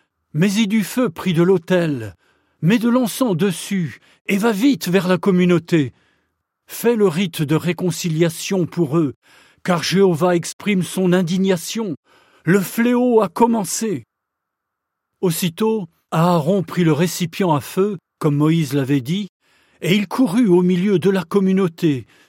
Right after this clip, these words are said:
car effectivement le fléau avait commencé parmi le peuple. Il mit l'encens sur le récipient à feu et se mit à faire le rite de réconciliation pour le peuple.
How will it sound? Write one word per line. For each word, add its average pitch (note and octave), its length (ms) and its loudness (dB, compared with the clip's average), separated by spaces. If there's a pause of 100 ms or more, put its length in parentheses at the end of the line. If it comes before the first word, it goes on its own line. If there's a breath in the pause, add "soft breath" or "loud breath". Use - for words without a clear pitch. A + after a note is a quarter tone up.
car G3+ 180 0
effectivement G#3+ 680 0
le F3+ 120 0
fléau G#3 480 0
avait F3+ 180 0
commencé G#3+ 600 -2
parmi F3 340 0
le D#3 140 2
peuple. C3 640 -8 (1040)
Il F#3+ 180 2
mit F#3+ 160 4
l'encens F#3 600 0
sur E3 160 0
le D3+ 140 4
récipient E3 640 -2
à D3 80 0
feu F#3 340 0 (560 soft breath)
et F3 80 0
se A3 180 -2
mit G3+ 220 2
à F3 60 0
faire F#3 360 0
le D#3+ 140 4
rite E3+ 380 -4
de D3+ 140 -2
réconciliation E3 1040 -2
pour D#3 180 -4
le C#3+ 120 0
peuple. B2 580 -6